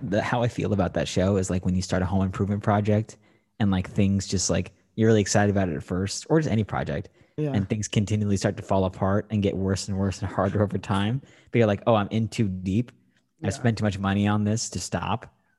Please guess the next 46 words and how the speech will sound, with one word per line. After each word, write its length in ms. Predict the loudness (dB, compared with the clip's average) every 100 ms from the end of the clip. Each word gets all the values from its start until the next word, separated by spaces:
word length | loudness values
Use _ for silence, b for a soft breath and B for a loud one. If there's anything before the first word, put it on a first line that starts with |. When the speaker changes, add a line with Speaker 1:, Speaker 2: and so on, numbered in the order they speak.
| _ -4
Speaker 2:
Mm-hmm. 180 | -4
Speaker 1:
So 320 | 0 2 4 2
it's 180 | 0
like, 280 | 0 0 -2 0
I 80 | 0
just 160 | 2
need 140 | 0 0
to 60 |
see 240 | 0 2 2
this 160 | 2 -2
through 340 | -2 0 2
and 140 | 0 -2
finish 400 | -2 0 0 2
<laughs> 100 | 2
it 180 | 0 -6 _ _ _ _ _ _ _ -14 -10
to 140 | 0 0
feel 320 | 4 2 2
some 260 | 2 0 2
kind 200 | 0 2
of 220 | 0 -4 _ _ _
fulfillment 680 | -2 0 2 2 2 0 0
or 80 | 0
accomplishment. 680 | -2 -4 -6 -4 -4 -4 b b b b _
So 460 | -2 0 0 -4 -10 _ _ _
Speaker 2:
Yeah. 180 | -2 2
Speaker 1:
yeah, 100 | 4 6
it's, 240 | 2 4
it's 160 | 2 6
been, 240 | 4 6
like, 160 | 4 6
an 80 |
uphill 240 | 4 4 2
journey 420 | 4 4 4 0
oftentimes 540 | -2 -4 -2 -2 -2
watching 320 | -2 -4 -2 -2
these 140 | -2
shows, 320 | -2 -4 -4 B B 0
'cause, 120 | 2
like, 140 | 4
they're 100 | 4
fun, 480 | 4 4 4 2 -2 0
but 180 | 2
they're, 220 | 4 4 2
like, 160 | 0
also, 320 | 0 -2 0 0
like, 200 | 0